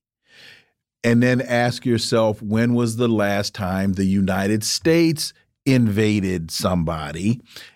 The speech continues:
And what I usually get are just blank stares, kind of the, um, R C A Victor dog, uh, kind of turning its head, listening,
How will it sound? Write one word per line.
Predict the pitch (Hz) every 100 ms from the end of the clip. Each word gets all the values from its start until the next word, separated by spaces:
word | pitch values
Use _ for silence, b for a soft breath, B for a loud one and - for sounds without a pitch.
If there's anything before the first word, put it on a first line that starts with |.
| B
And | 110 101 104
what | 113
I | 107 101 104 98 -
usually | 107 131 139 120 107 101
get | 90 104 101 95 _ _ _ _ _ _ _ _ _
are | 104 104
just | 98 90
blank | 85 110 107
stares, | - 113 107 104 101
kind | - 107 104
of | 92
the, | 95 92
um, | 90 85 85 -
R | 104
C | 110 107 101
A | 95
Victor | 101 104 95
dog, | 90 92 90 82 80 B B B B B
uh, | 104 98
kind | 92 127 110
of | 101
turning | 113 107
its | 98 90
head, | 104 101
listening, | 92 104 - 82